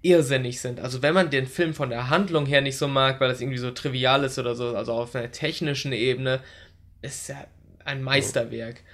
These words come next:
Speaker 1: Also, äh, von daher denke ich eigentlich, ah,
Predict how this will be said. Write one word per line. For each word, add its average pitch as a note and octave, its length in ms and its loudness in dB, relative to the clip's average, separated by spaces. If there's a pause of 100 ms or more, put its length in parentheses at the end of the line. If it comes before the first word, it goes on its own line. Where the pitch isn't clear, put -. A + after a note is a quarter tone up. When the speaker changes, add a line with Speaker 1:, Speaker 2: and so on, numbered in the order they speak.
(140)
Speaker 1:
Also, C3 460 4
äh, C3 420 4 (380)
von C#3+ 200 -2
daher D3 280 8
denke D3 220 2
ich C#3+ 140 -2
eigentlich, C#3 440 0
ah, C#3+ 200 -10